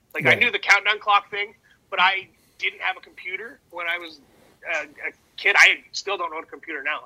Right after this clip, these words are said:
Speaker 1: except for my phone.
Speaker 2: Oh, shit.
Speaker 1: Um,
Speaker 2: <laughs>
Speaker 1: but, yeah, dude, I'm so, I'm so much better for it. Uh, but that being said, it kept me away from a lot of, like, spoilers and stuff like that.
Speaker 2: Right.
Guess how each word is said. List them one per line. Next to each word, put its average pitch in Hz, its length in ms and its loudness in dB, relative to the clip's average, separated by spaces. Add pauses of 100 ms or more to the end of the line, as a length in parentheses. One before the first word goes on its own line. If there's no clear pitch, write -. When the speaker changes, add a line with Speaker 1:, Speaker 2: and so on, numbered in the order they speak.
(120)
Speaker 1:
except - 220 -8
for 156 60 -16
my 143 200 -12
phone. 160 140 -6 (240)
Speaker 2:
Oh, 147 40 0
shit. 156 260 6 (140)
Speaker 1:
Um, 160 500 4 (180)
Speaker 2:
<laughs> - 100 -18
Speaker 1:
but, 190 180 0 (380)
yeah, 220 220 4
dude, 208 180 -8 (240)
I'm 175 100 -16
so, - 180 -12 (160)
I'm 151 80 -18
so - 160 -18
much 151 160 -20
better 143 180 -12
for 151 220 -10
it. - 60 -16 (460)
Uh, 160 240 2 (580)
but 233 220 2
that 247 160 4
being 254 180 4
said, 277 320 -10
it 220 160 -10
kept 262 240 -8
me 285 60 -16
away 254 340 -10
from 208 220 -16
a 208 40 -14
lot 190 340 -6
of, 190 100 -14
like, 180 160 -12
spoilers 233 480 -8
and 202 80 -18
stuff 190 200 -10
like 175 140 -12
that. 160 160 2
Speaker 2:
Right. 147 260 2